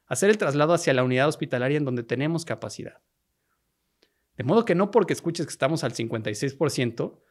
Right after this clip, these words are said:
significa que el cuarenta y cuatro por ciento restante libre está presente en todos los hospitales. De ahí que el gobierno estatal haya tomado la decisión de restringir la movilidad pasando al escenario C. Actualmente la combinación entre covid diecinueve y otras afecciones respiratorias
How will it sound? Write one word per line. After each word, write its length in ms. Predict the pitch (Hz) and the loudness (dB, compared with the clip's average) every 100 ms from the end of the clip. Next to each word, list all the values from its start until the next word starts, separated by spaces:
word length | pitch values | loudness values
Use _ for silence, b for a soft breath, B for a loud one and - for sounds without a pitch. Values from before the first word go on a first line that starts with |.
| b | b
significa 440 | - 139 151 208 233 | -10 0 0 2 2
que 80 | 208 | 2
el 80 | |
cuarenta 260 | - 135 127 | 4 4 4
y 60 | 120 | 2
cuatro 260 | 160 180 | 2 2
por 140 | 151 131 | 0 0
ciento 360 | 147 147 160 | -2 0 0
restante 440 | 151 117 135 143 147 | 0 -2 -4 0 0
libre 240 | 123 135 | 2 0
está 240 | 147 165 | -2 -4
presente 440 | 165 165 175 180 175 | -4 -2 -2 -2 -2
en 100 | 143 | 0
todos 160 | 160 | 0
los 160 | 147 135 | 0 -4
hospitales. 720 | 139 151 - 165 156 - - _ _ _ _ _ - | -10 -8 -6 -6 -8 -14 -20 _ _ _ _ _ -2
De 120 | 127 | 2
ahí 120 | 156 | 4
que 100 | 170 | 4
el 80 | 190 | 4
gobierno 260 | 147 151 170 | 6 4 2
estatal 320 | 131 143 143 | 0 0 2
haya 200 | 156 147 | 2 0
tomado 240 | 131 139 | 0 2
la 80 | 147 | 2
decisión 380 | 120 117 - 151 | 0 -2 -2 0
de 120 | 160 | 0
restringir 640 | 143 123 - 123 110 180 | 0 -6 -6 -6 0 2
la 80 | 202 | 2
movilidad 440 | 147 117 117 139 | 2 0 0 0
pasando 380 | 151 135 160 160 | -2 -4 -2 0
al 80 | 139 | 0
escenario 380 | 120 113 113 110 | -2 -4 -2 -4
C. 260 | - 104 _ _ _ _ _ _ _ _ _ _ _ _ _ - | -6 -12 _ _ _ _ _ _ _ _ _ _ _ _ _ -8
Actualmente 600 | 135 - 196 208 208 196 | -2 6 8 8 6 4
la 120 | 143 | 4
combinación 460 | 123 117 117 143 | 2 0 0 2
entre 240 | 151 135 110 | 2 0 0
covid 220 | 143 151 | 2 2
diecinueve 420 | 131 - 113 120 | 0 -2 -2 0
y 60 | 117 | 0
otras 240 | 127 175 | -2 -4
afecciones 500 | 123 107 - 139 147 | -4 -8 -2 0 0
respiratorias 760 | 131 - 113 107 120 127 190 | -2 -2 -4 -2 0 0 -4